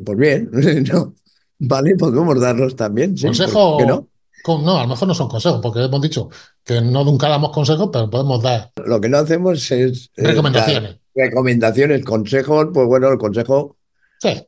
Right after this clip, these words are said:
Speaker 1: no está de más.
Speaker 2: No, y seguro que son buenos los que se nos ocurren, ¿verdad que sí, Paco?
Speaker 1: Eh, bien, eh, bueno, seguro que sí.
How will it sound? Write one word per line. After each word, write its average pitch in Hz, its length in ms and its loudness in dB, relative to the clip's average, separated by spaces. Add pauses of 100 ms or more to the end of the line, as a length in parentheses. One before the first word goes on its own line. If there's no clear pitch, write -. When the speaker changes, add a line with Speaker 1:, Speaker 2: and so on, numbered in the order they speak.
Speaker 1:
no 127 280 2
está 127 240 0
de 104 120 -6
más. 143 320 -4 (260)
Speaker 2:
No, 123 180 -4
y 131 100 2
seguro 180 300 4
que 175 100 0
son 139 160 0
buenos 131 220 0
los 117 100 0
que 135 120 -4
se 123 80 0
nos 117 120 0
ocurren, 117 280 0
¿verdad 113 160 -2
que 139 80 0
sí, 131 100 -2
Paco? 131 260 -2
Speaker 1:
Eh, 98 120 -4
bien, 107 240 -2
eh, - 80 0
bueno, 110 260 -2
seguro 98 340 2
que 107 80 0
sí. 113 240 0